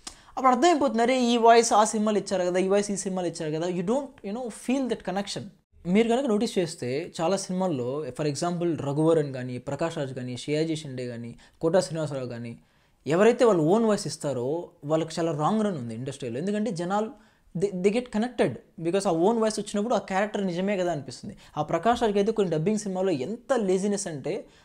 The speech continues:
ఆ డబ్బింగ్ సినిమాలు మాత్రం వాయిస్ ఎవరంట, ఇంకెందుకండి? ఇక హీరోయిన్గా యాక్ట్ చేసిన అమృత అయ్యర్ అంట, నేను కూడా ఇప్పుడే నేమ్ చూశాను ఎవరనేది, చాలా బాగా చేసింది. I think ముప్పై రోజుల్లో ప్రేమించడం ఎలా అనే మూవీలో హీరోయిన్, she did a decent job in her role. కామెడీ తీసుకుంటే అండి, వెన్నెల కిషోర్ అంటే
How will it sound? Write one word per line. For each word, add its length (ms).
ఆ 160
డబ్బింగ్ 300
సినిమాలు 220
మాత్రం 280
వాయిస్ 280
ఎవరంట, 300
ఇంకెందుకండి? 640
ఇక 140
హీరోయిన్గా 420
యాక్ట్ 160
చేసిన 440
అమృత 300
అయ్యర్ 240
అంట, 180
నేను 220
కూడా 120
ఇప్పుడే 380
నేమ్ 280
చూశాను 240
ఎవరనేది, 540
చాలా 140
బాగా 220
చేసింది. 360
I 40
think 320
ముప్పై 300
రోజుల్లో 300
ప్రేమించడం 540
ఎలా 160
అనే 120
మూవీలో 360
హీరోయిన్, 440
she 320
did 160
a 40
decent 300
job 160
in 120
her 140
role. 220
కామెడీ 240
తీసుకుంటే 380
అండి, 120
వెన్నెల 260
కిషోర్ 400
అంటే 260